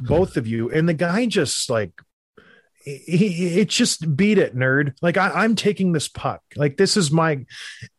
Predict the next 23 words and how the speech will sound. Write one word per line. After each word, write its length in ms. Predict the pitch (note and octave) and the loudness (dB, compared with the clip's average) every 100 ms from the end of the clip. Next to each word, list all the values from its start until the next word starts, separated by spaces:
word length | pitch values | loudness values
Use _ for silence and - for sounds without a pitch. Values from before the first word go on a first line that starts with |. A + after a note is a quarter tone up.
| F#3 | 0
and 220 | G3+ G3 | 2 4
yes, 380 | G3 F3+ - - | 2 2 0 2
it 80 | |
was 180 | F3 D#3 | 2 4
a 40 | D#3 | 2
bad 360 | E3 D#3+ D#3+ | 2 0 0
goal. 200 | C#3 C3+ | 2 2
Smitty 380 | B2 - D#3 D#3 | 0 -2 -2 -2
should 180 | - D3 | 0 -2
have 80 | B2 | -2
saved 380 | - C3+ C3 | -2 -2 -2
it, 100 | G#2+ - | -6 -6
but 200 | G#2+ - | -8 -2
boy, 280 | B2+ A2+ G#2+ | 2 2 2
it's 360 | A2 C3 - B2+ | 0 -2 0 0
a 80 | |
bad 440 | F#2 - A2+ A2 G#2 | -2 -2 0 0 0
look 240 | A2 G#2+ | 0 0
on 140 | G#2 F#2+ | -2 -4
Bouchard. 540 | G2 - G2 F#2 - | -6 -6 -6 -6 -6
It's, 460 | - F3 - - - C3 - - | 0 0 0 -4 -4 -12 -16 -2
it's 220 | E3+ E3 | -2 2
a 180 | D3 F#2+ | 0 0